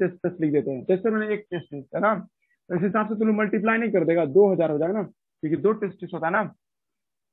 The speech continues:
और हमने कहा था कि आपको average, मतलब ये मान लिया गया एक हजार तक होता है जी, ठीक है। सर, बहुत गौर कर रहे हैं हम लोग सेमनीफेरस ट्यूब पे। देखिए, तो सेमनीफेरस ट्यूब को जैसे हम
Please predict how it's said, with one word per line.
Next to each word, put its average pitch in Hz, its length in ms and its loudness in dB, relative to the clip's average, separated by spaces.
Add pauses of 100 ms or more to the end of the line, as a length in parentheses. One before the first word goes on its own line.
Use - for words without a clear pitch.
(320)
और 190 280 6 (340)
हमने 196 180 -2
कहा 208 140 2
था 220 100 -4
कि 220 120 -4
आपको 208 240 0
average, 226 400 -2
मतलब 214 260 -4
ये 208 60 -4
मान 202 260 2
लिया 208 160 2
गया 190 120 -4
एक 190 220 -6
हजार 175 180 -6
तक 185 260 -8
होता 156 160 -8
है 135 120 -8
जी, 131 80 -12
ठीक - 220 -10
है। 196 120 -2
सर, - 420 -8
बहुत 170 260 -2
गौर 196 220 2
कर 208 100 -4
रहे 196 100 0
हैं 190 40 0
हम 190 60 -2
लोग 190 200 -4 (100)
सेमनीफेरस 185 680 -4
ट्यूब 147 220 -4
पे। 135 80 -10 (440)
देखिए, 160 320 -2
तो - 360 -18
सेमनीफेरस 233 640 0
ट्यूब 233 160 -2
को 240 100 2
जैसे 233 240 2
हम 233 140 2